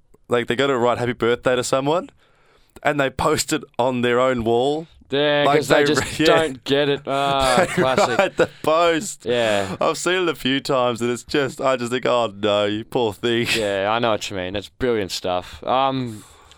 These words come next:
Speaker 2: speaking of old people, sorry to, d-, we're not, uh, hopefully offending any old people
Speaker 1: I
Speaker 2: here.
Speaker 1: love
Speaker 2: Um,
Speaker 1: old, I
Speaker 2: yeah,
Speaker 1: love the
Speaker 2: I
Speaker 1: old
Speaker 2: love 'em.
Speaker 1: people.
Speaker 2: I love the old
Speaker 1: Treat 'em with
Speaker 2: generation.
Speaker 1: respect.
Speaker 2: Get along with them quite well. I'll tell you something, though, what I heard,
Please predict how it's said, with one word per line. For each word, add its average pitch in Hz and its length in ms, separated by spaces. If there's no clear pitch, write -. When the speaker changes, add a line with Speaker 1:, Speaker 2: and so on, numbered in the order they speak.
Speaker 2:
speaking 175 360
of 117 80
old 113 260
people, 104 440
sorry 175 260
to, 107 380
d-, 196 80
we're 214 120
not, 190 180
uh, 110 380
hopefully 139 340
offending 123 380
any 98 140
old 92 120
people 202 160
Speaker 1:
I 165 160
Speaker 2:
here. 135 240
Speaker 1:
love 170 220
Speaker 2:
Um, 160 340
Speaker 1:
old, - 20
I 156 120
Speaker 2:
yeah, 165 60
Speaker 1:
love 156 100
the 170 60
Speaker 2:
I 170 40
Speaker 1:
old 170 100
Speaker 2:
love 170 100
'em. 110 60
Speaker 1:
people. 95 200
Speaker 2:
I - 40
love 165 180
the 135 80
old 123 180
Speaker 1:
Treat 127 120
'em 190 60
with 151 280
Speaker 2:
generation. - 20
Speaker 1:
respect. - 680
Speaker 2:
Get 185 120
along 180 200
with 170 80
them 160 100
quite 160 280
well. 151 380
I'll 151 140
tell 202 180
you 202 100
something, 131 340
though, 127 160
what 127 120
I 123 100
heard, 120 380